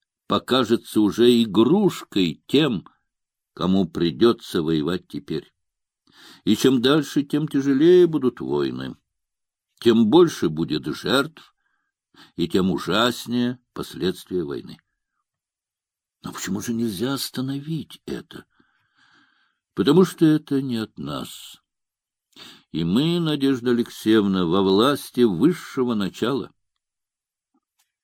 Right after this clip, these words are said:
И если не замолим Бога, погибнем». Тверская нахмурилась. Казалось, какая-то тяжёлая мысль пронеслась в её голове.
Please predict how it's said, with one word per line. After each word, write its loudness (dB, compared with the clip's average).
И 2
если 4
не 4
замолим 4
Бога, 4
погибнем». -8
Тверская 0
нахмурилась. 0
Казалось, -2
какая-то -4
тяжёлая -2
мысль -4
пронеслась -6
в -10
её -2
голове. -4